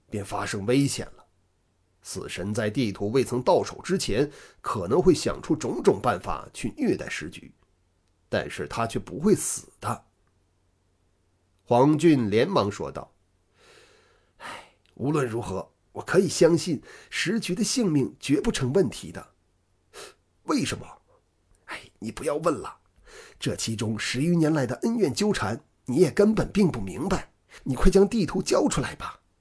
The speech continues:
如果我师叔知道地图落在你手上，他便不会对你这样客气了。”我耸了耸肩说：“他如今对我也未见得客气啊。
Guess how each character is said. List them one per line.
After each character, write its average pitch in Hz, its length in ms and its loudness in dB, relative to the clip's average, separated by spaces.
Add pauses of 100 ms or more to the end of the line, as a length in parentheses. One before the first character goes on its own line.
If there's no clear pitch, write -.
(380)
如 101 180 -12
果 85 480 -10 (440)
我 - 100 -6
师 240 240 0
叔 233 180 2
知 214 160 0
道 190 140 4
地 214 200 0
图 - 200 -4
落 208 120 0
在 175 120 2
你 139 260 0
手 - 240 -2
上， - 240 -4 (420)
他 - 100 -8
便 123 140 -2
不 113 320 -8
会 220 220 2
对 151 160 2
你 101 100 0
这 175 180 6
样 110 120 0
客 165 260 0
气 - 140 -8
了。” - 200 -18 (1200)
我 214 140 2
耸 135 240 4
了 208 60 10
耸 98 220 2
肩 156 300 4
说 - 320 -6 (800)
：“他 - 100 -8
如 104 220 -2
今 107 180 -2
对 117 160 4
我 87 420 0
也 85 120 -6
未 131 180 6
见 110 200 4
得 95 80 -2
客 156 260 6
气 64 220 -4
啊。 - 100 -18